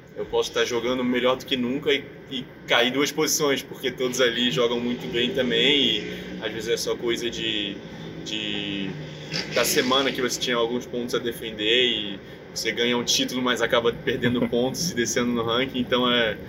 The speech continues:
eu não penso tanto é, com objetivos de ranking, mas mais em,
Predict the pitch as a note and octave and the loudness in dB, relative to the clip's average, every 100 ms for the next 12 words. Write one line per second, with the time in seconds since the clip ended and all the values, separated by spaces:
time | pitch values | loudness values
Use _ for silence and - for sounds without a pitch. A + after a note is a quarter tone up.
0 | G2 - A2+ A#2 B2 A#2 - A#2+ A#2+ A#2+ | -12 -10 -4 -2 0 -2 -2 0 0 0
1 | A#2 G#2+ G#2 - - - G#2+ G#2+ A#2 A2+ | -4 -2 -4 -8 -12 -4 -2 0 0 0
2 | A2+ A2+ B2+ A#2+ A#2+ A#2 A2+ B2 A#2+ B2+ | 0 0 0 0 0 0 0 0 -2 0
3 | B2 A#2 - - - - - - A2+ A2 | 2 2 0 -4 -6 -12 -14 -12 -4 0
4 | A2 A2 A2+ A#2 A2+ G#2+ G#2 | 2 2 0 -2 -2 -6 -6